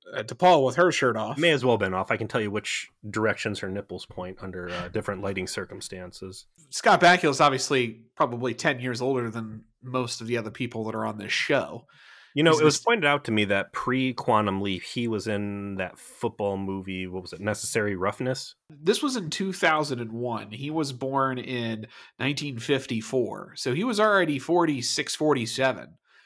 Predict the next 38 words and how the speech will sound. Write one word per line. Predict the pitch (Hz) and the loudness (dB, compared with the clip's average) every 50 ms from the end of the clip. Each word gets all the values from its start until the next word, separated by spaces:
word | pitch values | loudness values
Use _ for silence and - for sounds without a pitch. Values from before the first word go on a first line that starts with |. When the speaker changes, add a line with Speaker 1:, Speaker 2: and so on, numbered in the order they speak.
| _ _ _ - | _ _ _ -10
Speaker 1:
when | - 127 | -8 -6
this | 131 127 | -6 -6
is | 120 | -6
being | 117 135 123 107 | -4 -6 -6 -4
shot. | 98 - - 131 120 113 107 110 | -4 0 2 2 2 2 0 -2
Most | 117 131 135 135 131 | -2 -4 -4 -4 -4
of | 117 | -4
his | 131 131 127 | -4 -4 -2
coworkers | - - 131 120 120 113 - 113 107 110 | -2 0 2 2 2 0 -4 -6 -10 -10
are | 110 | -10
probably | - - 127 117 113 107 110 113 110 | -6 -4 -4 -2 -4 -4 -4 -6 -6
in | 110 104 | -6 -6
their | 107 104 | -8 -10
early | 107 110 107 104 98 - | -10 -10 -10 -12 -12 -14
thirties. | - - 104 - - - 107 101 - - - _ _ _ _ _ _ _ _ _ | -14 -14 -14 -14 -16 -20 -20 -18 -18 -18 -18 _ _ _ _ _ _ _ _ _
So | - - 160 160 127 - - - - | -2 2 2 2 2 0 -4 -2 4
he's, | 214 247 330 - - | 6 6 6 6 2
he's | - 185 226 285 - | 2 2 2 2 4
spending | - - 262 220 180 170 - - | 4 4 4 4 4 2 0 4
extra | 214 220 220 - - - - 202 180 | 4 4 4 4 0 2 4 6 4
time | 170 - 170 180 180 156 143 123 117 117 | 6 4 4 6 6 6 6 4 2 0
in | 123 131 147 156 143 139 | 0 0 0 0 0 0
the | 143 127 | -2 -2
gym | 120 123 139 147 139 123 110 110 107 | 0 0 2 2 2 2 0 -4 -6
to | - - 135 123 117 | -2 2 2 2 2
be | 117 127 123 120 | 2 2 2 2
like, | 120 113 107 | 2 2 2
"All | 135 143 135 | 2 2 4
right, | 117 110 107 117 | 4 4 2 0
I'm | 123 | 0
not | 123 127 120 | 0 -2 -2
gonna | - 120 113 | -2 -4 -6
be | 113 113 | -6 -4
shameful | 110 - - 123 117 110 - 110 110 | -4 -2 -2 -2 -4 -4 -6 -6 -8
with | 107 98 - | -8 -8 -8
my | 117 110 | -10 -8
shirt | 101 - 120 113 104 | -6 -4 -4 -4 -4
off." | 104 104 104 98 - - - | -4 -6 -8 -10 -12 -14 -16